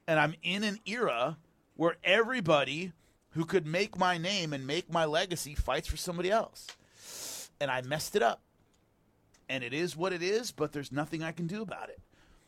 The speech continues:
That doesn't, and I, and now, of course it got fi-, we all learned about it today, but she had to know that it was, you know,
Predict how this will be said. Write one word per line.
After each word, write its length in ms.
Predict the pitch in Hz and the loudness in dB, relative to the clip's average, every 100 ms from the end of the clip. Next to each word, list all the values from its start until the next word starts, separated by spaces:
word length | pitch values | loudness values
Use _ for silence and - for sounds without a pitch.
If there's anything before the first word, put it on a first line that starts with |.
| _ _ _ _ - | _ _ _ _ 2
That 360 | 185 233 254 143 | 8 8 6 6
doesn't, 440 | 196 220 220 226 | 8 8 4 -4
and 100 | 233 | 2
I, 140 | 247 269 | 2 4
and 200 | 262 262 | 2 2
now, 340 | 262 240 240 - _ _ _ _ _ | 4 6 6 2 _ _ _ _ _
of 140 | - - | -2 2
course 240 | 359 339 | 4 6
it 60 | 240 | 4
got 160 | 180 | 4
fi-, 200 | - 180 | 6 8
we 120 | 226 | 10
all 160 | 240 226 | 10 12
learned 260 | 202 233 196 | 10 10 10
about 200 | 147 127 | 8 6
it 60 | |
today, 320 | - 139 156 | 2 4 4
but 160 | 127 127 _ _ _ _ _ _ _ _ _ _ _ - - | 4 -2 _ _ _ _ _ _ _ _ _ _ _ -12 -4
she 140 | - | 6
had 160 | 294 240 | 8 8
to 60 | |
know 360 | 202 220 202 180 | 10 10 10 8
that 140 | 156 | 4
it 100 | 160 | 0
was, 320 | 160 156 143 | 2 2 2
you 80 | 156 | -2
know, 280 | 139 113 110 | 0 -2 -4